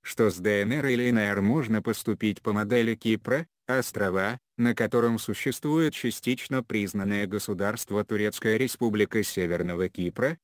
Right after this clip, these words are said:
Т Р С К. Это интересная эволюция. Что заявил Пристайко, министр иностранных дел сказал в интервью Радио Свобода, что Украину может ждать участь Кипра, когда в результате вооружённого конфликта государство было разделено.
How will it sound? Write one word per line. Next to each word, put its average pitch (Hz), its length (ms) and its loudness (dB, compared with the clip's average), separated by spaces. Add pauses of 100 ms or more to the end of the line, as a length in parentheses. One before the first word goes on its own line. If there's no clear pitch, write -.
(140)
Т 117 280 2
Р 104 460 0
С - 140 -10
К. 80 260 -10 (100)
Это 131 320 2
интересная 110 800 0
эволюция. 98 960 -2
Что - 380 -2
заявил 110 500 2
Пристайко, 113 680 0
министр 104 520 2
иностранных 98 680 -2
дел 95 220 -4
сказал 107 560 0
в 104 80 0
интервью 107 500 0
Радио 107 500 0
Свобода, 92 800 -4 (240)
что 123 300 2
Украину 110 540 2
может 107 420 2
ждать 92 400 -4
участь 127 500 -4
Кипра, 120 460 -2 (180)
когда 113 380 2
в 113 80 4
результате 110 680 0
вооружённого 104 760 0
конфликта 110 640 -4
государство 101 720 -2
было 123 220 2
разделено. 98 840 0